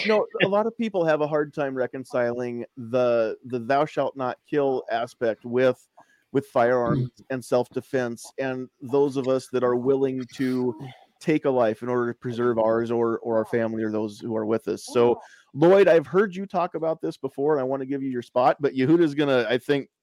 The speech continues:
Speaker 1: talk over us anyway if I don't let him go. <laughs> So, no, go ahead, Yehuda.
Speaker 2: So, so,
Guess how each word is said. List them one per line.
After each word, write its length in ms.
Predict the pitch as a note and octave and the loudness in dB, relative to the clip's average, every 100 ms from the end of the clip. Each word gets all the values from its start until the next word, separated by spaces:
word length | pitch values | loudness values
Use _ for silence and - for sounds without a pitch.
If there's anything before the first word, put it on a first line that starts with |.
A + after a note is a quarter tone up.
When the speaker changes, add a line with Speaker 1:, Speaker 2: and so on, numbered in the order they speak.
| _ | _
Speaker 1:
talk 220 | - C3+ C#3 | -2 2 2
over 220 | C3+ C3 | 4 2
us 160 | A#2+ | 2
anyway 280 | C#3+ D3+ D3 | 0 4 6
if 120 | D3 | 6
I 80 | B2+ | 6
don't 180 | B2+ C3+ | 4 4
let 120 | C3+ | 2
him 140 | C3 A#2+ | 2 0
go. 360 | A#2+ B2+ G3 - - | 2 4 4 0 -12
<laughs> 180 | - - | -8 -4
So, 160 | - - _ - G#3 | -2 -4 _ -8 0
no, 160 | A3+ | 0
go 120 | F#3+ A3 | 4 4
ahead, 220 | F3+ D3 | 4 2
Yehuda. 340 | B2+ C3 B2+ B2 _ - - - - | 2 0 0 -4 _ -18 -16 -16 2
Speaker 2:
So, 260 | - F3 - _ F3+ | 8 8 6 _ 4
so, 300 | F3+ D#3 | 6 6